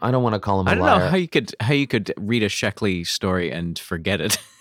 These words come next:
Speaker 1: Yeah, I think, I think he must have talked to people who had read Sheckley stories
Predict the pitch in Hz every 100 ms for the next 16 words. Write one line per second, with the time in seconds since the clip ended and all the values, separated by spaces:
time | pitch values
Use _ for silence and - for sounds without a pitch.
0 | _ _ - - - 139 147 135 131 123
1 | - 147 - 185 - 139 160 175 - 156
2 | 139 - 120 - 113 107 113 - 107 -
3 | 101 90 107 101 90 - 95 95 82 -
4 | 87 - 87 - 82 65 50 -